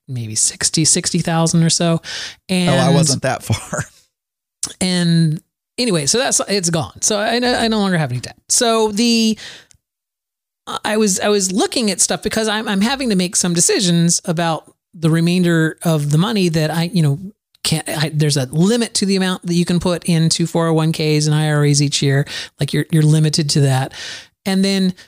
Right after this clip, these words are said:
Speaker 1: you have to decide. It's like, well, okay, do I want to put it, you know, in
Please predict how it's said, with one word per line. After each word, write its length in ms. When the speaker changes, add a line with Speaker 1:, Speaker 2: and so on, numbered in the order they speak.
Speaker 1:
you 100
have 160
to 80
decide. 300
It's 120
like, 120
well, 260
okay, 180
do 220
I 100
want 240
to 300
put 220
it, 180
you 100
know, 220
in 400